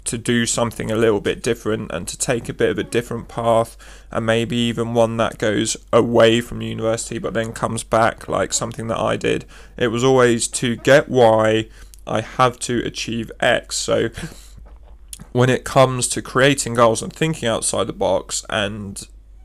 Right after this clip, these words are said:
thinking about reaching something we've never done before, we can't really process it. If you just sit back and think about some of the things that people around the world are doing at the moment,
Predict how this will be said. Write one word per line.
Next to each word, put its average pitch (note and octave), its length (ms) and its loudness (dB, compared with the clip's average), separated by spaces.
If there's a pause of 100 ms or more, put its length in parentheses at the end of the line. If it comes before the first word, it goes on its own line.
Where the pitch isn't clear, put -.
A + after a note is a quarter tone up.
(160)
thinking D3 580 -2
about G2 800 -2 (140)
reaching A#2+ 420 -4
something A#2 360 -8
we've A2+ 260 -8 (480)
never A#2+ 260 0
done B2+ 300 2
before, G2 340 -2
we G#2 120 -4
can't C#3 260 6
really A#2 200 0
process C3+ 600 2
it. F3 200 -2 (1000)
If D#3 180 4
you E3+ 140 0
just D3 220 4
sit - 420 2
back - 500 4
and A2+ 560 0 (380)
think B2 380 -2
about A2 260 2
some A#2 200 0
of A2 80 0
the G#2+ 60 -2
things A2+ 500 0
that - 160 -4
people B2 260 -2
around A#2 400 2
the A2+ 60 -4
world A#2 360 6
are E2 60 0
doing B2 400 0
at C#2 140 -4
the - 60 -10
moment, E2+ 520 -6